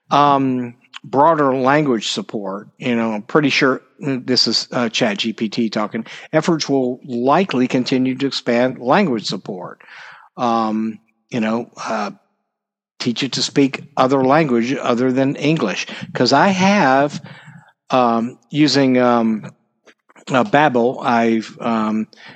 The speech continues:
I've asked it questions in French, and, uh, it, it's non sequitur. Um, it doesn't know what French is. Um, at least the Babbel version of French or whatever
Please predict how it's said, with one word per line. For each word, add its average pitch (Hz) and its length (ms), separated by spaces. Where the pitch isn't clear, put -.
I've 127 180
asked 147 440
it - 160
questions 123 760
in 131 180
French, 123 720
and, 123 560
uh, 120 220
it, 135 60
it's 131 640
non 135 460
sequitur. 98 760
Um, 113 320
it - 420
doesn't 135 420
know 127 300
what 107 320
French 117 480
is. 90 460
Um, 104 580
at 135 160
least 135 380
the 123 100
Babbel 123 460
version 117 380
of 110 100
French 113 320
or 120 80
whatever 110 480